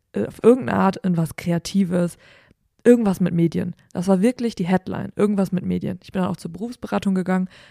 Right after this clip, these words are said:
da kam dann raus, irgendwas mit Kultur oder was weiß ich. Der Grund dafür, dass die Leute mir immer bera-, äh, geraten haben, irgendwas mit Kultur zu machen, war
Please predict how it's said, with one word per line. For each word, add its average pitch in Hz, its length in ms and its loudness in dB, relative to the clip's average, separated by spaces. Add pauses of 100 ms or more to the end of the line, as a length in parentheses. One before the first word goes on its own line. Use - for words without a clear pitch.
da 180 100 -4
kam 190 200 0
dann 175 100 0
raus, 175 220 -4
irgendwas 180 320 -4
mit 165 120 -6
Kultur 269 520 2
oder 208 180 0
was 202 160 -6
weiß 180 160 -4
ich. 226 220 -4
Der 196 120 0
Grund 240 280 -2
dafür, 220 220 -2
dass 196 140 -2
die 190 60 -6
Leute 196 280 0
mir 196 120 2
immer 185 160 0
bera-, 180 300 -2
äh, 190 160 -2
geraten 190 400 -4
haben, 196 100 0
irgendwas 202 240 -2
mit 196 100 -4
Kultur 233 340 0
zu 226 100 -6
machen, 214 240 -4
war 185 180 -2